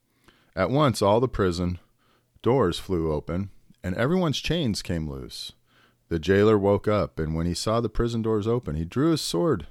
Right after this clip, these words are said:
and was about to kill himself because he thought the prisoners had escaped. Because if they had escaped, the punishment to him would have been torture. So it's better to die quick, or relatively quick, than to be tortured. But Paul shouted, "Don't harm yourself, we are all here."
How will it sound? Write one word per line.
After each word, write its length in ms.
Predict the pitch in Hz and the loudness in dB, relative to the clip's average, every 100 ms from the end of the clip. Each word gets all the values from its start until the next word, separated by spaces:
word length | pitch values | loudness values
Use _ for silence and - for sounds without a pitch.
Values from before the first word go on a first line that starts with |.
| - | -8
and 100 | 98 | -6
was 120 | 98 | -4
about 200 | 113 117 | -4 -4
to 80 | - | -6
kill 160 | 123 | -6
himself 460 | 139 95 - 73 - | -4 -4 -2 -4 -4
because 260 | 90 90 85 | -6 -6 -4
he 80 | |
thought 280 | 92 98 98 | -4 -4 -4
the 60 | 95 | -8
prisoners 520 | - 107 110 71 64 | -6 -6 -6 -10 -8
had 200 | 71 67 | -10 -10
escaped. 540 | - - 101 82 - - _ _ - - - | -12 -10 -8 -8 -12 -20 _ _ -20 -20 -12
Because 260 | - 107 98 | -2 -2 -2
if 80 | 110 | -2
they 80 | 104 | -2
had 240 | 120 156 | -2 -2
escaped, 560 | 117 - 65 60 - - _ _ _ _ _ _ | -6 -4 -4 -4 -10 -20 _ _ _ _ _ _
the 300 | 95 87 80 - _ | -2 0 -2 -8 _
punishment 480 | - 135 120 95 80 | -4 -2 -2 -4 -6
to 100 | 80 | -4
him 200 | 107 101 | -2 -2
would 100 | 69 | -4
have 60 | |
been 100 | 65 | -6
torture. 400 | - 92 92 - - _ _ _ _ _ _ | -4 -4 -4 -10 -18 _ _ _ _ _ _
So 140 | - 87 | -4 -4
it's 100 | 73 | -2
better 240 | 104 110 | -2 -2
to 160 | 87 76 | -2 -4
die 300 | - 82 80 | -2 -2 -2
quick, 440 | - 107 90 - - - _ _ _ _ | -2 -2 -2 -6 -18 -18 _ _ _ _
or 120 | 73 | -6
relatively 480 | 76 104 - 71 69 | -2 -2 -2 -6 -8
quick, 340 | - 71 69 - _ _ _ _ | -6 -6 -6 -12 _ _ _ _
than 160 | 85 80 | -4 -4
to 60 | |
be 120 | 67 | -6
tortured. 460 | 64 92 87 - 50 _ _ _ _ - _ - - _ _ _ _ _ _ | -8 -6 -6 -10 -12 _ _ _ _ -20 _ -20 -20 _ _ _ _ _ _
But 160 | 123 120 | 0 4
Paul 180 | 156 190 | 4 2
shouted, 580 | - 151 143 104 87 - | 2 2 4 2 0 0
"Don't 220 | 156 170 | 0 2
harm 220 | 139 175 | 2 2
yourself, 460 | 151 95 98 82 - | 2 0 0 0 2
we 80 | 131 | 2
are 140 | 151 | 4
all 160 | 120 113 | 4 4
here." 340 | 139 143 71 | 2 0 -2